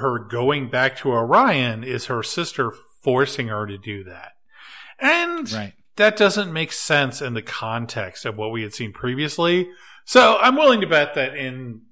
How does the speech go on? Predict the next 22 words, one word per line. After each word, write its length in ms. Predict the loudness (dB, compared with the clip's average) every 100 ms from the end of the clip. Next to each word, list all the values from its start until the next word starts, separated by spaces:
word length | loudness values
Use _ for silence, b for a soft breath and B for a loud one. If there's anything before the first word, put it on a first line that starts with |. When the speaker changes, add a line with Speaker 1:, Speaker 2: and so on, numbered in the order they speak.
| _
Speaker 1:
you 160 | -12 -12
know, 200 | -12 -20 _ -6
what 160 | -4
is 120 | -4 -6
it? 160 | -12
Season 320 | -10 -6 -6 -4
five 380 | 0 0 -2
is 220 | -6 -10 -8
next 300 | -10 -8 -10
season, 240 | -12 -12
season 300 | -10 -10 -10 -8
five, 260 | -6 -6 -6
Speaker 2:
Season 160 | -8
Speaker 1:
right? 20 | -6
This 140 | -6
Speaker 2:
five, 40 | -4
Speaker 1:
is 40 |
Speaker 2:
yep. 100 | -6
Speaker 1:
season 260 | -8 -10 -10
four. 260 | -6 -4 -4
Speaker 2:
Mm-hmm, 460 | -6 -8 -10 -16
mm-hmm. 140 | -14